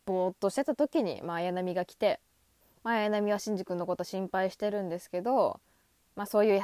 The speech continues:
優しさに触れて、シンジ君は泣きながら言うんです。「どうしてみんな僕にこんなに優しいんだ」と。まあ、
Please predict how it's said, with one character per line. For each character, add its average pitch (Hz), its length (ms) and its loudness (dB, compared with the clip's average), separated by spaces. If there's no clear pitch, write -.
優 269 100 0
し - 40 -10
さ 302 120 2
に 262 100 2
触 247 120 0
れ 285 120 2
て、 240 420 0
シ - 200 -2
ン 190 40 2
ジ 185 80 0
君 185 100 0
は 180 100 0
泣 196 160 -2
き 254 40 -2
な 262 160 0
が 277 100 4
ら 269 60 4
言 302 120 4
う 320 40 2
ん 262 60 0
で 190 140 4
す。 - 180 -16
「ど 277 160 2
う 415 60 2
し - 40 -6
て 330 120 2
み 226 100 4
ん 202 60 0
な 202 80 0
僕 202 260 0
に 180 100 0
こ 190 160 -2
ん 190 60 -2
な 196 100 0
に 196 100 2
優 196 60 0
し - 100 -8
い 262 80 0
ん 254 80 2
だ」 202 140 0
と。 - 160 -8
ま 160 880 -2
あ、 - 40 -20